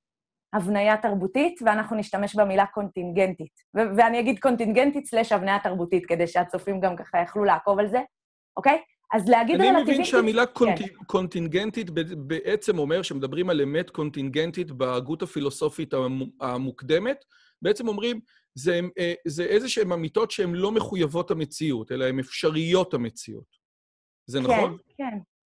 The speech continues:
Speaker 1: אה, במובן מסוים, כן, אבל זה לא אומר שיש לנו חירות יותר מדי גדולה לגביהם. צריך לזכור, זה גם כן עיקרון מאוד מאוד חשוב של העמדה הפוסט-מודרנית שאני מביאה, שאני מזדהה איתה. זה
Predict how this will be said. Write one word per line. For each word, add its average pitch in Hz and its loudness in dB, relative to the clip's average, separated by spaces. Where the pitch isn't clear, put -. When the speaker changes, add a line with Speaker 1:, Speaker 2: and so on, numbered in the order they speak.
Speaker 1:
אה, 269 6
במובן 320 6
מסוים, 233 0
כן, 226 4
אבל 208 2
זה 208 4
לא 302 6
אומר 311 2
שיש 247 0
לנו 247 0
חירות 226 0
יותר 226 2
מדי 214 4
גדולה 202 4
לגביהם. 180 0
צריך 285 2
לזכור, 262 4
זה 190 4
גם 233 -2
כן 247 -4
עיקרון 226 2
מאוד 214 4
מאוד 214 0
חשוב 196 -6
של 190 -2
העמדה 185 4
הפוסט-מודרנית 196 -2
שאני 214 -4
מביאה, 170 0
שאני 190 0
מזדהה 185 2
איתה. 220 -4
זה 190 4